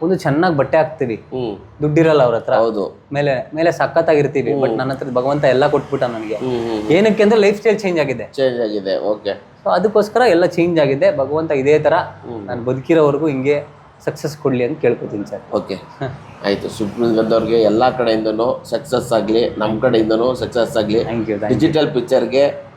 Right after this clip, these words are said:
Speaker 2: ಇಂಟರ್ವ್ಯೂ ಕೊಟ್ಟಿದ್ದಕ್ಕೆ ತುಂಬಾ ಥ್ಯಾಂಕ್ಸ್.
Speaker 1: Thank you ಸರ್.
Speaker 2: ಓಕೆ.
Speaker 1: ನಿಮಗೂ ಸ್ಪೆಷಲ್ ಆಗಿ ಡಿಜಿಟಲ್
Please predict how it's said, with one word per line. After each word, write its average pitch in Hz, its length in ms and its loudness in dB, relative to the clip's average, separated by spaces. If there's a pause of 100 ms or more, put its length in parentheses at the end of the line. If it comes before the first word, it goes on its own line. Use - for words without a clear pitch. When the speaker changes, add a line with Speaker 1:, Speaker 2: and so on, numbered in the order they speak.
(100)
Speaker 2:
ಇಂಟರ್ವ್ಯೂ 120 420 0
ಕೊಟ್ಟಿದ್ದಕ್ಕೆ 110 520 -4
ತುಂಬಾ 110 300 -4
ಥ್ಯಾಂಕ್ಸ್. 101 380 0
Speaker 1:
Thank 135 200 0
you 127 60 0
ಸರ್. 110 160 -2
Speaker 2:
ಓಕೆ. 113 120 0
Speaker 1:
ನಿಮಗೂ 151 380 4
ಸ್ಪೆಷಲ್ 151 480 0
ಆಗಿ 143 200 2
ಡಿಜಿಟಲ್ 139 540 0